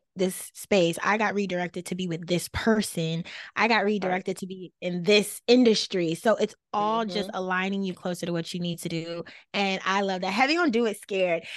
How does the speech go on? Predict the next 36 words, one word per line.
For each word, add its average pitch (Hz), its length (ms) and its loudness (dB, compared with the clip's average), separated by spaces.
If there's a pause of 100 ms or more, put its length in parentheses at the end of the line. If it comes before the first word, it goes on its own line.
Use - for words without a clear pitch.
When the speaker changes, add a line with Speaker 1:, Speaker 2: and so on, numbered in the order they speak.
(120)
Speaker 1:
I 214 60 2
feel 269 260 4
like, 285 240 4
um, 202 360 2 (260)
that's 240 220 4
a 349 60 6
common 254 640 4
one. 208 300 2
Like, 190 240 -2 (260)
I, 208 100 -4 (120)
I, 226 60 0
'cause, 220 180 2
Speaker 2:
Mm-hmm. 220 160 -2 (340)
Speaker 1:
you 285 140 2
know, 269 160 8
the 247 100 4
girlies 247 320 6
will 247 120 4
say 254 220 2
that, 190 140 -4
like, 185 160 -10 (100)
"Do 196 160 2
it 240 100 -2
scared. 226 540 -6 (360)
Do 190 140 4
it - 60 -2
Speaker 2:
Mm-hmm. 160 60 -6
Speaker 1:
scared." 180 480 0 (380)
Uh-huh. 185 540 -8 (500)
You 208 100 -8
gotta 202 180 4
be 196 100 4
a 202 40 6
little 208 160 8
Speaker 2:
Because 220 160 6
Speaker 1:
nervous. 214 680 6